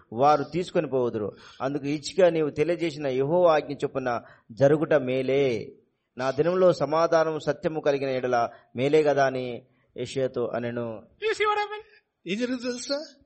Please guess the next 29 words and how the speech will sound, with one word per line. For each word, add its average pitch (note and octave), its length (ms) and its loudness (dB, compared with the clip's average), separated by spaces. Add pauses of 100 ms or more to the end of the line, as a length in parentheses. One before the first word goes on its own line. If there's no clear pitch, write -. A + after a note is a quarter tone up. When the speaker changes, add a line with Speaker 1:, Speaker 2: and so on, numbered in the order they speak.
Speaker 2:
You E4 80 -10
see, - 400 -4
this D4+ 140 0
is C#4 160 -2
after D#4 220 -2
he's D4+ 180 0
healed. D#4+ 180 0 (280)
Speaker 3:
ఇతడు G#3+ 260 -2
స్వస్థత A3+ 500 -2
పొందుకున్న D#4+ 560 0
తర్వాత G#3 480 -2
Speaker 2:
He's F3+ 380 -10
cool. A4+ 340 4 (400)
Speaker 3:
సమాధానంగా C#4 580 -8
Speaker 2:
He D4+ 100 2
opened A4 420 0
up G4 80 -4
the A4 140 -2
treasures D#4+ 400 -2
of A3 120 4
Babylon. G#3 360 0
Speaker 3:
ఇదిగో G#3+ 180 2
బబులోను B3+ 540 2
వారి C4+ 200 4
కొరకు C4+ 280 -2
దా-, B3 200 4
తన G#3+ 180 -2
Speaker 2:
Judgment D#4+ 440 4
comes. B3 260 8